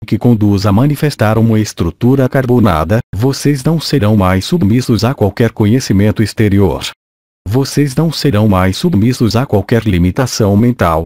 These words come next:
emocional, física, espiritual ou psicológica.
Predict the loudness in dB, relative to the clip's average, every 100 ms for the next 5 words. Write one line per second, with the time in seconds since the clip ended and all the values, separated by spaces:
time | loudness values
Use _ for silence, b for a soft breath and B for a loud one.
0 | -2 0 2 2 0 0 0 -6 -10 -10
1 | -4 -2 -2 -2 -4 -4 -2 -2 -2 -6
2 | -2 0 0 2 2 2 -2 -6 -8 -2
3 | 0 2 0 -4 -8 -10